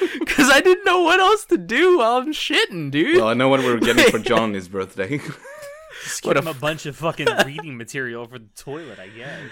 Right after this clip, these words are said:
Speaker 1: Listen, I, you think it's just for, like, fifty-year-old dads who wanna read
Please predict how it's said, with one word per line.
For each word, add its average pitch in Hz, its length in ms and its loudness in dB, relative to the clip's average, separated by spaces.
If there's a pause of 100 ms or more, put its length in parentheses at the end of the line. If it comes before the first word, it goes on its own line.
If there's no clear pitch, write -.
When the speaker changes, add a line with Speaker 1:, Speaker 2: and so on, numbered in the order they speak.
Speaker 1:
Listen, 127 1000 -4 (240)
I, - 180 -2
you 156 360 -6
think 202 240 -2
it's 160 160 -4
just 175 200 0
for, 165 140 -2
like, 139 260 0
fifty-year-old 143 640 -2
dads 139 440 2
who 156 240 -4
wanna 135 260 -2
read 135 300 -6